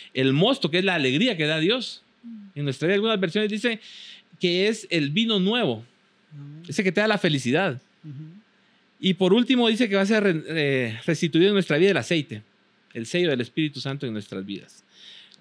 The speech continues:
Speaker 1: Cuando todo lo que nosotros perdimos viene a ser restituido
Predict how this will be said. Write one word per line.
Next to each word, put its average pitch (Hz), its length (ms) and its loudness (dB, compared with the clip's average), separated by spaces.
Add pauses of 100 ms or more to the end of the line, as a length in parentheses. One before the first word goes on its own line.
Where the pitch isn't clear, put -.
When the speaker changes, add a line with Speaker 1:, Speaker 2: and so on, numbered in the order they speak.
(120)
Speaker 1:
Cuando 185 600 4
todo 302 300 2
lo 269 120 2
que 220 140 2
nosotros 240 440 2
perdimos 175 760 2 (500)
viene 202 260 4
a 240 40 2
ser 247 220 2
restituido 196 960 2